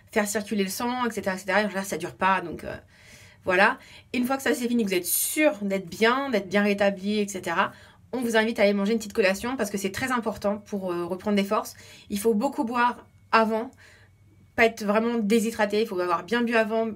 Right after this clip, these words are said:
boire, boire, bien boire après, surtout quand il fait chaud. Euh, qu'est-ce que je peux vous dire d'autre ? Euh, manger, oui, il faut manger, faut pas avoir, faut pas y aller à jeun parce que c'est pas bon.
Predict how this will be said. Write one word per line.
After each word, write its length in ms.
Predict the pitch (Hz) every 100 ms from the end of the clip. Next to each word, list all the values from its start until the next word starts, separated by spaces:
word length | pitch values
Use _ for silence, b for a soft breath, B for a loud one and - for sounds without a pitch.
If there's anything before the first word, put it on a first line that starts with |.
| -
boire, 260 | 143 233 233
boire, 260 | 233 214
bien 260 | 196 240 254
boire 180 | 240 233
après, 400 | 214 - 214 - B B
surtout 280 | 247 247 247
quand 240 | 233 208
il 40 |
fait 180 | - 170
chaud. 400 | - - 247 294 - _ _ _ B B B B B B B B 202
Euh, 240 | 220 220
qu'est-ce 200 | 240 247
que 60 | 254
je 80 |
peux 80 | -
vous 100 | 220
dire 180 | 220 214
d'autre ? 280 | 202 190 - _ _ _ _ - 208
Euh, 160 | 202
manger, 440 | 214 220 233 262 -
oui, 140 | 214 220
il 60 |
faut 100 | 214
manger, 380 | 190 185 214 247
faut 120 | 240
pas 160 | 202 214
avoir, 300 | 208 220 196 170
faut 100 | -
pas 120 | 208 214
y 80 |
aller 120 | 214 208
à 120 | 196
jeun 160 | 196
parce 100 | 208
que 60 | 196
c'est 80 | 185
pas 160 | 180
bon. 240 | 180 202